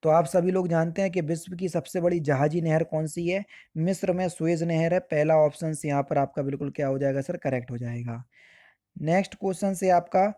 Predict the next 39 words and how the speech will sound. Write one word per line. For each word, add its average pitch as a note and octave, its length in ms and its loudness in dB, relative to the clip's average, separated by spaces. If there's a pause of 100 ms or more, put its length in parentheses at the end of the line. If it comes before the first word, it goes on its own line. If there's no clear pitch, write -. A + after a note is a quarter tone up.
(340)
कि E3+ 420 2 (180)
काला F#3+ 260 6
सोना F#3 300 2
किसके F#3+ 340 -2
लिए F#3+ 200 0
प्रयुक्त E3+ 360 -2
होता D3 220 -2
है D3+ 80 4
सर, D#3+ 160 -4
जल्दी C#3+ 300 0
से C#3 120 -6
बताओ। A#2+ 340 -8 (340)
काला D#3 240 4
सोना, A#2+ 440 -6 (300)
बेहतरीन D#3+ 420 -2
क्वेश्चन E3 380 -4
से E3+ 120 -2
आसानी D3 420 0
से D#3 120 -2
आप C#3+ 100 2
बता C3 240 -4
सकते C3 320 -12
हो, B2+ 140 -14 (480)
जल्दी D3 300 0
से C#3+ 140 -4
बताओ, B2+ 300 -8 (260)
शब्द F3 300 0
काले E3 260 4
सोने D#3+ 320 -4 (220)
का E3 100 0
प्रयोग D#3 320 -4
जो D3 100 -4
है D3 60 0
वो E3+ 120 -4
किसके D#3 280 -8
लिए C#3+ 180 -2
किया C3+ 200 -6
जाता B2 280 -10
है? C3 180 -14